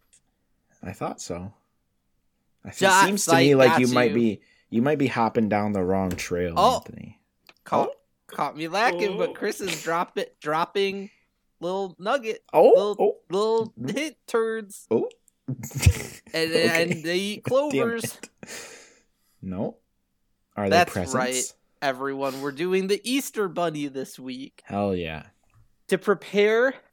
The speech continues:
Speaker 2: I have eaten about half a bag of Starburst jelly beans. Um, so I am just ready to go. I have a question for everyone real quick before we introduce the Easter Bunny.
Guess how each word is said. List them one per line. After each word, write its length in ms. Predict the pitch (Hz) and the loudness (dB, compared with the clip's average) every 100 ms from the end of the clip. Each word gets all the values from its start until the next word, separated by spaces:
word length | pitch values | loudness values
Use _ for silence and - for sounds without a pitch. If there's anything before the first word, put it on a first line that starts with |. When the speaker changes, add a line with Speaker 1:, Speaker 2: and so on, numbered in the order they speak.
| _ | _
Speaker 2:
I 220 | - 180 180 | 2 2 2
have 200 | 175 151 | -2 -4
eaten 220 | 180 165 | -8 -6
about 260 | 156 151 147 | -2 -2 -4
half 400 | - 185 185 - | -4 0 0 -2
a 80 | 196 | -4
bag 400 | 151 175 180 160 | 2 4 4 0
of 100 | 143 | -6
Starburst 540 | - 147 143 170 - | -2 -2 0 -4 -6
jelly 260 | 151 131 131 | -6 -6 -8
beans. 400 | 135 139 185 - _ _ _ - | -12 -12 -14 -18 _ _ _ -8
Um, 520 | 139 135 131 123 - | -4 -2 -4 -8 -14
so 160 | - 127 | -6 -2
I 180 | 143 175 | 0 -2
am 120 | 151 | -4
just 180 | 135 127 | -10 -10
ready 260 | 135 151 | -8 -6
to 80 | 151 | -8
go. 400 | 123 131 131 139 _ _ _ _ | -6 -6 -6 -8 _ _ _ _
I 280 | 170 226 240 | 2 2 2
have 160 | - 220 | 0 -4
a 60 | |
question 400 | 190 170 160 139 | -2 -4 -4 -10
for 120 | 131 135 | -10 -8
everyone 300 | 127 131 127 | -8 -10 -8
real 140 | 131 | -10
quick 240 | - 135 | -8 -10
before 300 | - - 135 | -12 -10 -8
we 140 | 131 131 | -8 -10
introduce 540 | 123 131 123 131 127 - | -12 -14 -12 -12 -14 -14
the 80 | 131 | -12
Easter 280 | 131 - 131 | -12 -12 -10
Bunny. 340 | 127 123 131 | -10 -10 -14